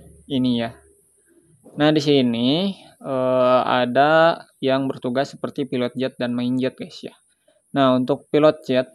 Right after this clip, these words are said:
atau <laughs> yang mengatur R P M bawah itu ada di sebelah sini. Ini lubangnya kecil. Ya, mirip-mirip pilot jet, guys, ya. Nah, uniknya di sini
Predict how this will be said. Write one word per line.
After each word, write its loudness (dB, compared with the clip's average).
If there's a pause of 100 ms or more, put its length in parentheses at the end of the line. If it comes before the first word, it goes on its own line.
(120)
atau -4
<laughs> 0
yang -2
mengatur -2
R -4
P -10
M -6
bawah 0
itu -6
ada -2
di -4
sebelah -6
sini. -4 (800)
Ini -4
lubangnya -2
kecil. -6 (800)
Ya, 2
mirip-mirip -2
pilot -6
jet, -2
guys, -8
ya. -10 (520)
Nah, 2
uniknya 4
di 0
sini 0